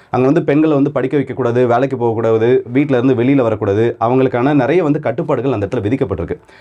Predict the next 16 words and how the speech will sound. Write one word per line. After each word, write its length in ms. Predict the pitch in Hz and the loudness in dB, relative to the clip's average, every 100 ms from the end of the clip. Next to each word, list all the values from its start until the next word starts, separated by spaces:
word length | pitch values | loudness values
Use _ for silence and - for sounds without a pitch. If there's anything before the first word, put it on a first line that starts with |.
| - - 120 | -20 -8 0
மதம் 300 | 151 240 254 | 2 2 -2
சம்பந்தப்பட்ட 580 | 180 185 202 170 143 | -2 -2 -2 -4 -6
கட்டுப்பாடுகள் 560 | - 143 180 147 127 170 | -4 -2 -2 -2 -2 0
ஒரு 200 | 143 110 | 0 2
அளவுக்கு 320 | 110 185 170 | 0 0 -2
மேல 180 | 131 147 | -4 -2
அந்த 140 | 120 | -2
இடத்துல 180 | 107 135 113 | -2 -2 0
விதிக்கப்படுறப்போ 600 | 160 151 92 92 87 107 147 - | -2 -2 -2 -4 -2 -2 -2 -6
இன்டர்நேஷனல் 580 | 123 180 233 196 - 120 | -4 -2 0 -2 -2 -4
கம்யூனிட்டி 400 | 117 113 107 151 | -4 -2 -2 -2
அதை 160 | 170 107 | -2 -2
அக்செப்ட் 280 | - 185 135 | -2 -2 -2
பண்ண 140 | 107 | -2
மாட்டாங்க. 340 | 95 92 85 - | -2 -2 -6 -4
ஏன்னா 240 | 113 131 | -2 0